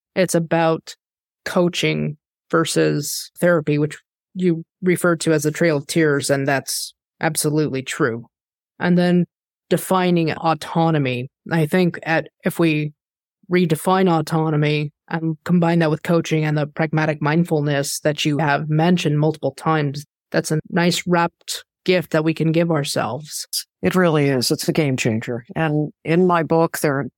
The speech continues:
Speaker 2: dozens of vignettes of real life physicians, how they've been able to use some of these very particular, six particular tools that I provide in the book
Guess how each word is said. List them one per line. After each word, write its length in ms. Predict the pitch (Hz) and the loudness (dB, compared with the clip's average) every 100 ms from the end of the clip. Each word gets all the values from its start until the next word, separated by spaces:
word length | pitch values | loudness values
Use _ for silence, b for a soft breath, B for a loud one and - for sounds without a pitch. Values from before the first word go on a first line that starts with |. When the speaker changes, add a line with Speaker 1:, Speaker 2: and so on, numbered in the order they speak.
| - | -2
Speaker 2:
dozens 580 | 175 175 151 117 131 - | 2 2 0 -2 -2 -4
of 120 | 131 | -4
vignettes 720 | 131 147 135 135 147 - - - | -2 -2 0 0 0 -2 -8 -6
of 220 | 131 135 - | -8 -10 -8
real 240 | 147 151 180 | -2 2 4
life 280 | 170 160 - | 2 2 0
physicians, 720 | 180 151 147 175 160 147 147 - _ - | 0 2 0 -2 -2 -4 -4 -6 _ -12
how 240 | 139 202 | -2 0
they've 280 | 196 202 196 | 2 2 2
been 140 | 147 135 | 2 2
able 240 | 127 123 | 2 0
to 140 | - | 2
use 340 | 131 147 147 143 | 0 2 0 -2
some 220 | - 131 | -2 -2
of 80 | 135 | 0
these 180 | 135 135 | 0 2
very 520 | 147 165 165 160 165 | 2 2 2 0 -2
particular, 540 | - 170 170 - 135 117 | -4 -2 0 -2 -4 -4
six 460 | - - 190 - | -4 0 0 0
particular 560 | - 160 165 - 151 151 | -4 -2 -2 -4 -6 -6
tools 540 | - 170 139 117 117 | -2 -2 -2 -4 -2
that 120 | 120 127 | -2 -2
I 120 | 127 | -4
provide 500 | - 135 135 135 143 | -4 -2 0 2 2
in 120 | 131 | 0
the 80 | 135 | 0
book 420 | 135 131 123 - | 0 0 -2 -4